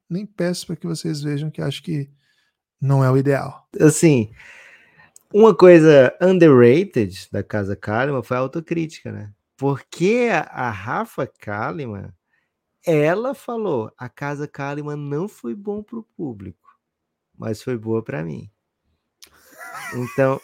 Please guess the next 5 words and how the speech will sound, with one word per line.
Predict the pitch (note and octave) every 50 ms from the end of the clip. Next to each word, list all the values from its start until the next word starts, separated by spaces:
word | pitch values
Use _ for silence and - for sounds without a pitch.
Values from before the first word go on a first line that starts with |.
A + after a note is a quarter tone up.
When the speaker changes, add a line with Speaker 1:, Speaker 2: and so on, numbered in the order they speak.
| - - _
Speaker 1:
<laughs> | _ _ _ -
Speaker 2:
essa | - C#3+ C#3+ C#3+ D3+ E3+ E3 - - - - - - - F3+ G3+ - _ _ D#3+
pode | - E3+ C#3+ C#3 C3+ C#3 C#3 C3+ C3 C3+ C3 A#2 _ _ - - - _ _ _ _ -
ser, | - - - - - - A#2 A#2 B2+ D3 F3+ F#3 E3
né, | B2+ A2 A#2 C#3 D3 C#3